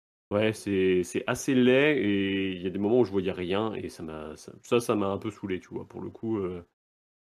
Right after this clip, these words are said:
en être revenu là, euh, alors que sur les six épi-, les six premiers épisodes, ça se démerdait pas si mal.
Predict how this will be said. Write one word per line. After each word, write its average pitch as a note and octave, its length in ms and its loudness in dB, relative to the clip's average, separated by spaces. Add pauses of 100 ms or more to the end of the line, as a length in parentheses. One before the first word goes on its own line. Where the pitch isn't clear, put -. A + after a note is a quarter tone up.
(180)
en A#2+ 120 2
être A2 200 0
revenu B2 480 4
là, B2 400 4
euh, F#2 1120 0
alors G2 320 -2
que A2 100 -8
sur G#2 240 -6
les F#2+ 160 -2
six G#2+ 240 -8
épi-, G#2 320 -8
les F#2+ 220 -2
six B2 180 -6
premiers A2+ 300 -2
épisodes, G#2 280 -2
ça G#2 120 -6
se E2+ 60 -8
démerdait F2+ 340 -2
pas A2+ 120 -4
si - 200 -6
mal. A#2 260 -2